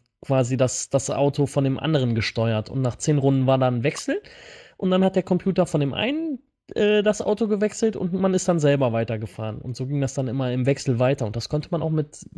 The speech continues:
ich weiß nicht, ich glaub, wir haben's einmal zu dritt oder zu viert gespielt, sonst immer zu zweit. Das war aber auch interessant, weil dann hat man immer gehofft, dass der, dass der Computer gut fährt, dass der nicht abgeschossen wird und so. Das war immer sehr, sehr spannend.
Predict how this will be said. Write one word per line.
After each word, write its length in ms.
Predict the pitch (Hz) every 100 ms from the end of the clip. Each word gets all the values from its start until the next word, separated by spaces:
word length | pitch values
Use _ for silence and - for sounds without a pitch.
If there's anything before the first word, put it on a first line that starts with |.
| - -
ich 140 | -
weiß 200 | 160 160
nicht, 80 | 139
ich 60 |
glaub, 180 | - 147
wir 80 | 160
haben's 160 | 160 -
einmal 240 | 156 147
zu 100 | 151
dritt 220 | 143 165
oder 180 | 160 143
zu 140 | -
viert 260 | 139 170 -
gespielt, 460 | 123 - 147 202 - - - -
sonst 300 | - 143 147
immer 160 | 147 135
zu 140 | -
zweit. 320 | - 143 135
Das 120 | 123 180
war 60 |
aber 140 | 202 185
auch 120 | 185
interessant, 540 | 131 117 113 - 117
weil 140 | 120 120
dann 100 | 123
hat 120 | 147
man 100 | 147
immer 160 | 127
gehofft, 260 | 123 135 -
dass 120 | -
der, 260 | 117 113 - - - - - _
dass 140 | 127 -
der 100 | 127
Computer 340 | 127 127 120
gut 240 | 113 156 -
fährt, 320 | 143 139 131
dass 120 | 120
der 100 | 117
nicht 160 | 117 -
abgeschossen 560 | - 143 147 - 139
wird 180 | 135 135
und 80 | 135
so. 140 | 131
Das 160 | 127 -
war 100 | 156
immer 260 | 156 147
sehr, 440 | 139 151 147 147 143
sehr 240 | 139 147 156
spannend. 480 | - 143 139 107